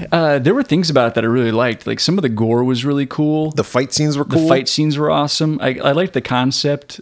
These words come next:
Speaker 1: of, like, them being modified and having to fight to the death. So it was, like, a gladiator element.
Speaker 2: Yeah.
Speaker 1: I just thought the story, it, it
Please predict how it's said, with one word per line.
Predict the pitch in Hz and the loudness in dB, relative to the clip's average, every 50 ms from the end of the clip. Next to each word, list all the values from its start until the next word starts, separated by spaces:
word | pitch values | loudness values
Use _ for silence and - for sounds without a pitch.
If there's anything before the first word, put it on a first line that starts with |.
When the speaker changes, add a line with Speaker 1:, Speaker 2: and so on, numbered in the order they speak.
| - - | -8 -6
Speaker 1:
of, | 135 120 | -4 -2
like, | 127 131 127 120 | -2 -2 -2 0
them | 117 127 123 123 | 0 2 2 2
being | 123 123 123 120 | 2 2 2 2
modified | 117 120 120 120 123 123 - 135 131 123 | 0 0 0 0 -2 -2 0 0 0 0
and | 120 120 | 0 0
having | 120 123 117 123 120 | 0 0 0 0 -2
to | 117 | -2
fight | - - 117 120 - | -2 -2 -4 -4 -4
to | - | -6
the | 113 117 | -6 -4
death. | 113 107 120 123 120 | -2 -2 -2 -2 -2
So | - 127 | -2 -4
it | |
was, | 123 107 | -4 -2
like, | 120 113 | -2 -4
a | 113 110 | -2 -2
gladiator | 107 110 110 107 110 117 120 117 120 120 123 123 | -2 -2 -2 0 0 0 -2 -2 -2 -2 0 0
element. | 123 123 127 131 135 139 135 131 - _ | 0 0 0 0 0 0 -2 -4 -6 _
Speaker 2:
Yeah. | - 110 107 92 85 85 156 - - - - | -6 -4 -4 -4 -4 -6 -10 -14 -12 -6 -2
Speaker 1:
I | - 247 | 0 0
just | 277 - | 0 2
thought | - 302 269 - | 0 0 0 0
the | - 180 | 0 -2
story, | - - - - 143 127 123 131 139 139 143 | 0 0 0 0 2 2 2 2 2 0 -2
it, | 131 - | -4 -6
it | - | -12